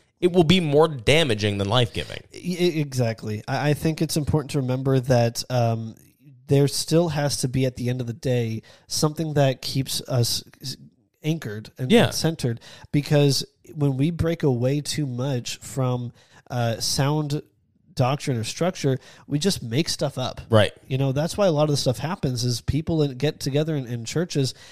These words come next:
Speaker 2: and a lot of times, even though they don't outright say it or, or, or realize it,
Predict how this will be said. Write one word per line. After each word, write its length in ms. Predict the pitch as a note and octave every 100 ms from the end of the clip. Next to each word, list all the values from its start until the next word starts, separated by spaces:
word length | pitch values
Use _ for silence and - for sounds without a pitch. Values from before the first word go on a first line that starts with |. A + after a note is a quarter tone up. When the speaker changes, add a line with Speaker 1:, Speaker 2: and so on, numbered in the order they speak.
| -
Speaker 2:
and 120 | C#3
a 40 | C3
lot 160 | B2+
of 60 | F3+
times, 280 | - D3+ C#3+
even 180 | C#3+ C#3+
though 120 | B2+
they 80 | A#2+
don't 180 | A#2 G#2+
outright 320 | G#2 G#2 G2
say 200 | - F3
it 160 | G3 E3
or, 180 | D3
or, 160 | B2+ B2 B2
or 140 | A#2
realize 460 | A#2 D3+ G3 D#3+ C#3+
it, 140 | E3+